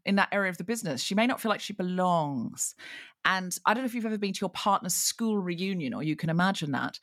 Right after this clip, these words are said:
Uh, but are you included? Yes, your name's on the door. You si-, you're signed up.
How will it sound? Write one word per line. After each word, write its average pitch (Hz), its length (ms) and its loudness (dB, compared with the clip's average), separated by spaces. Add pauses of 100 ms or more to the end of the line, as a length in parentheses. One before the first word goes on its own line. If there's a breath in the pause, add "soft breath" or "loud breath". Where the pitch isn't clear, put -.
(380 loud breath)
Uh, 165 220 6 (100)
but - 220 -2 (320)
are 202 80 8
you 233 100 2
included? 277 400 0
Yes, 392 260 2
your 185 100 4
name's 160 200 0
on 151 100 0
the 151 60 -4
door. 175 300 0 (240)
You 185 180 0
si-, - 240 0 (120)
you're 160 100 -2
signed 147 340 2
up. 156 260 2